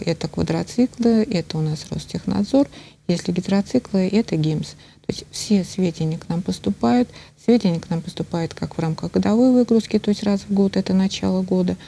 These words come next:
так и, э, каждые десять дней.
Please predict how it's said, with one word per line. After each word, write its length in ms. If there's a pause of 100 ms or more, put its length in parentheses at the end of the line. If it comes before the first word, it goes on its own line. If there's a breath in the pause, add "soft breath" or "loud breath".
(320 loud breath)
так 340
и, 400
э, 340
каждые 380
десять 380
дней. 280